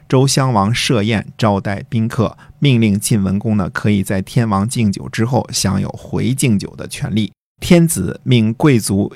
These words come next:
隐士王子虎和内史舒兴为使节，册封晋文公为侯伯，就是诸侯的老大，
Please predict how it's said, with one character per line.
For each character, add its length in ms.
隐 280
士 460
王 240
子 180
虎 400
和 360
内 220
史 240
舒 220
兴 360
为 140
使 280
节， 340
册 320
封 240
晋 220
文 200
公 340
为 300
侯 540
伯， 320
就 140
是 340
诸 180
侯 160
的 140
老 160
大， 340